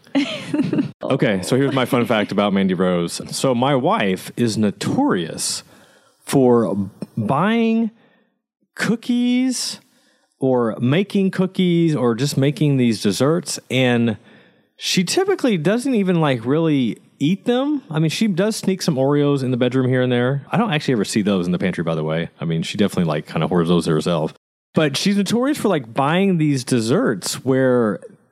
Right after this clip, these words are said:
Speaker 2: and just so she has the discomfort feeling of knowing that they're there in case she does want them. But the reality is, like, she never eats them, and I usually eat them.
Speaker 1: <laughs>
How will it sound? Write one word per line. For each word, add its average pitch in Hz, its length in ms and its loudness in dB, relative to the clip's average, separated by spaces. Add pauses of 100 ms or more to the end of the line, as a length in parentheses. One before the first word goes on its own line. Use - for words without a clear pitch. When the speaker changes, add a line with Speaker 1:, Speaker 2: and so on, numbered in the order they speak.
(160)
Speaker 2:
and 131 380 0
just 190 240 0
so 180 140 2
she 180 200 0
has 143 400 0
the 107 320 2
discomfort 110 760 0
feeling 107 220 0
of 104 40 0
knowing 107 240 0
that 101 140 -2
they're 92 180 0
there 101 260 0
in 113 60 -6
case - 160 -2
she 98 120 -4
does 104 240 0
want 185 180 0
them. 277 180 -2 (320)
But 127 140 -2
the 131 80 2
reality 143 420 2
is, 113 160 -2
like, 110 320 -2
she 143 200 -2
never 143 180 0
eats 147 200 -2
them, 101 140 2
and 101 160 0
I 117 80 2
usually 92 300 2
eat 80 180 -6
them. - 360 -6 (240)
Speaker 1:
<laughs> 320 320 0